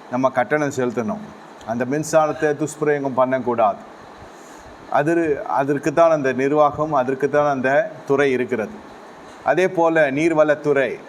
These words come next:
நிலவளத்துறை, கனிம வளத்துறை, இப்படி எல்லா துறைகளும் உருவாக்கப்படுவது எதற்கு என்று கேட்டால், மக்களுக்கு சேவை செய்வதற்காக. அதே சமயத்திலே குடியுரிமை பெற்ற ஜனங்கள், குடிமக்கள், ஒவ்வொரு துறைக்குரிய சட்டங்கள் இருக்கிறது.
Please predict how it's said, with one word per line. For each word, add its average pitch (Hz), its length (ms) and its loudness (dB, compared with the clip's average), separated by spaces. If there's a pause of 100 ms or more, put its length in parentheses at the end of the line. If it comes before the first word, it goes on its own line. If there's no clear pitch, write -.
(180)
நிலவளத்துறை, 147 840 2
கனிம 151 440 0
வளத்துறை, 139 540 0
இப்படி 143 260 -2
எல்லா 156 340 4
துறைகளும் 160 920 -2 (300)
உருவாக்கப்படுவது 156 680 2
எதற்கு 151 380 -2
என்று 135 200 -2
கேட்டால், 127 500 2
மக்களுக்கு 147 480 -2
சேவை 156 380 0
செய்வதற்காக. 127 840 0 (460)
அதே 151 260 2
சமயத்திலே 156 560 0
குடியுரிமை 160 720 0
பெற்ற 147 340 0
ஜனங்கள், 135 540 -2
குடிமக்கள், 156 720 0 (1400)
ஒவ்வொரு 185 480 4
துறைக்குரிய 156 560 2
சட்டங்கள் 151 540 0
இருக்கிறது. 131 680 0